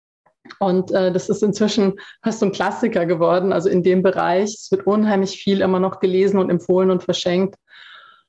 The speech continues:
ähm, weil es Menschen einfach hilft, ganz konkret. Und es folgten dann drei weitere Bücher zum Thema Gefühle, weil es eben so ein großes Feld ist und dann auch zum Thema Beziehungen, weil das ja ganz eng zusammenhängt, unsere Gefühle und unsere Beziehungen.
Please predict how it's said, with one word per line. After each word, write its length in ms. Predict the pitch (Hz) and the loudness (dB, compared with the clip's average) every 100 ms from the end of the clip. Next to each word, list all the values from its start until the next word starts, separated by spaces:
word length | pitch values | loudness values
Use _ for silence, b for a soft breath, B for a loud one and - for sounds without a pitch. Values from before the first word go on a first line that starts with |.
| _ _ | _ _
ähm, 600 | 214 208 208 208 208 196 - _ _ | 0 2 2 4 2 0 -6 _ _
weil 300 | 196 190 196 | -2 0 0
es 120 | 208 | 0
Menschen 280 | 190 190 214 | 0 0 -2
einfach 280 | 180 180 - | -2 -4 -2
hilft, 420 | 185 170 160 - | 0 0 -2 -4
ganz 180 | 165 156 | -6 -4
konkret. 580 | - 160 - 147 147 - | -4 -4 -4 -4 -4 -4
Und 320 | 170 180 - | -2 -2 -2
es 240 | 127 - | -2 -2
folgten 380 | - 208 214 208 | -2 -2 0 0
dann 180 | 190 185 | 0 0
drei 220 | 185 175 | -2 -2
weitere 360 | 170 254 277 247 | 0 0 0 0
Bücher 340 | 240 220 214 | -2 -2 -2
zum 180 | - 208 | -2 -2
Thema 240 | 220 202 | 0 0
Gefühle, 580 | 190 - 226 226 220 220 B B B B - | -2 -2 0 2 2 0 B B B B -6
weil 280 | 180 180 196 | -4 0 -2
es 140 | 196 | 0
eben 180 | 196 185 | 0 2
so 60 | 180 | 2
ein 140 | 175 | 2
großes 360 | 185 190 185 - | 0 -2 -2 0
Feld 320 | 220 226 226 | 2 2 2
ist 360 | 196 196 190 185 | 2 2 0 -4
und 140 | 175 | -2
dann 180 | 180 185 | -2 0
auch 360 | 175 180 180 180 | 0 0 -2 -6
zum 160 | - | -2
Thema 200 | 175 190 | 0 0
Beziehungen, 920 | 170 185 - 247 240 220 208 202 202 196 | 0 -4 0 2 4 2 2 0 -2 -4
weil 540 | - 180 180 175 175 | -4 0 0 0 -2
das 240 | 165 180 - | 0 -2 0
ja 140 | 165 | 0
ganz 260 | 175 180 180 | 0 -2 -2
eng 260 | 190 185 190 | -2 -2 -2
zusammenhängt, 680 | 180 175 180 196 190 175 | -2 -2 0 0 0 0
unsere 240 | 170 170 170 | -2 0 0
Gefühle 300 | 185 - 175 | 0 0 -2
und 100 | 190 | 0
unsere 160 | 170 | -2
Beziehungen. 560 | 165 165 - 170 170 170 | -2 -2 -2 0 0 -2